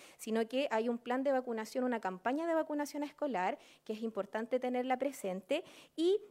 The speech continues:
que se ha realizado siempre todos los años. Para los primeros básicos, la vacuna es tres vírica y D T P A, y para los cuartos básicos es la primera dosis de la vacuna V P H, para los quintos básicos es la segunda vacuna del V P H,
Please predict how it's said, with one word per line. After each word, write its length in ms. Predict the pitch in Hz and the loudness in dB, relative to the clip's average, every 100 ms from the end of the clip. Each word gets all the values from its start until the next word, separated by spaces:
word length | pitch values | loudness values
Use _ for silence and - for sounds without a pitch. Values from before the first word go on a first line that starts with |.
| - | -10
que 80 | - | -8
se 140 | 233 247 | 2 4
ha 80 | |
realizado 420 | 262 269 254 254 262 | 6 2 2 0 0
siempre 360 | 262 262 262 | -2 0 0
todos 220 | 247 240 | 2 2
los 220 | 240 233 196 | 0 -2 -4
años. 380 | 170 160 - - - - - _ _ | -4 -6 -14 -20 -20 -20 -20 _ _
Para 180 | 247 254 | 6 6
los 100 | 254 | 4
primeros 500 | - 254 339 370 285 | 2 4 6 4 4
básicos, 720 | 339 - 233 180 208 226 - | 2 2 -6 -2 0 0 -2
la 160 | 214 220 | 0 4
vacuna 500 | 214 240 269 277 254 | 4 2 2 4 4
es 300 | 247 285 - | 4 0 -6
tres 220 | 226 226 - | -4 -4 -6
vírica 600 | 196 294 277 196 202 214 | -8 -4 -4 -4 -4 -4
y 140 | 190 | -4
D 100 | 175 175 | -4 -2
T 120 | 180 | -2
P 160 | 247 | 2
A, 240 | 269 220 370 - - - - | 4 2 0 -8 -20 -18 -4
y 260 | 320 381 - | -2 -2 -2
para 340 | - 240 247 254 | 4 6 6 6
los 180 | 214 208 | 4 0
cuartos 520 | - 320 349 339 262 | 2 4 4 2 2
básicos 560 | 240 233 - 220 262 262 | 2 2 -2 2 2 2
es 120 | 233 | -4
la 160 | 233 220 | -2 -2
primera 460 | 208 214 285 330 269 | -2 0 2 2 2
dosis 360 | 262 262 254 | 2 2 -4
de 120 | 208 | -2
la 100 | 202 | -2
vacuna 440 | 196 196 220 226 214 | 0 -2 -2 -2 -2
V 200 | 175 202 | 0 -2
P 160 | 185 | 0
H, 400 | 170 175 - 302 - - - - | -4 -6 -4 -6 -6 -16 -20 -4
para 220 | - 220 | 2 2
los 120 | 226 - | 2 -2
quintos 400 | 302 370 - 285 | -4 -4 0 2
básicos 540 | 254 - 185 196 196 | 0 0 -6 -6 -4
es 160 | 214 214 | -8 -6
la 140 | 208 | -6
segunda 540 | - 190 214 339 277 240 | -4 -6 -4 -4 0 0
vacuna 440 | 208 208 208 214 | 0 -2 -2 -2
del 200 | 190 185 | -2 -2
V 120 | 190 | -2
P 200 | 190 208 | 0 2
H, 340 | 185 196 320 | 2 0 -6